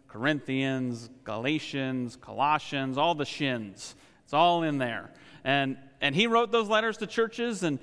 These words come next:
and he was doing it for a variety of reasons, but what we gather is the book of Romans, he was writing a letter ahead of himself before he was gonna visit the churches in the city of Rome. And really, this is kind of the, the book of the Bible that really condenses down and, and looks at what do Christians believe at the,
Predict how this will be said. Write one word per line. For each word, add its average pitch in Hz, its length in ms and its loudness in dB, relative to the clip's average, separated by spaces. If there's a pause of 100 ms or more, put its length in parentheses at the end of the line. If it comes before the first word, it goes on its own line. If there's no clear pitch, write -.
(180)
and 143 80 0
he 196 80 4
was 190 100 0
doing 214 220 0
it 214 80 -2
for 185 140 0
a 156 40 2
variety 170 400 2
of 170 100 0
reasons, 143 400 -2
but 147 220 -2 (280)
what 160 140 -2
we 165 120 -2
gather 180 480 2
is 139 280 -4
the 131 80 -6
book 180 200 -2
of 151 100 -4
Romans, 170 420 2
he 151 60 -8
was 139 160 -4
writing 165 300 0
a 139 40 -2
letter 147 360 -2 (320)
ahead 196 280 2
of 208 120 -2
himself 143 480 -4
before 156 260 -4
he 147 80 -2
was 143 140 -4
gonna 135 160 -2
visit 147 640 -4
the - 60 -16
churches 180 520 -2
in 156 80 -2
the 139 80 -2
city 151 300 -2
of 127 120 -6
Rome. 185 440 0 (440)
And 151 160 0
really, 247 280 4
this 208 240 0
is 190 140 0
kind 190 200 0
of 180 80 0
the, 131 220 0 (380)
the 131 80 -2
book 165 280 0
of 202 80 2
the 151 80 0
Bible 156 500 2
that 123 140 0
really 208 480 0
condenses 160 680 -2
down 160 400 0
and, 135 260 -2
and 127 220 -4
looks 202 220 -2
at 147 120 2
what 143 240 2
do 302 80 -2
Christians 190 720 -4
believe 135 960 -2
at 117 160 -6
the, 113 140 -4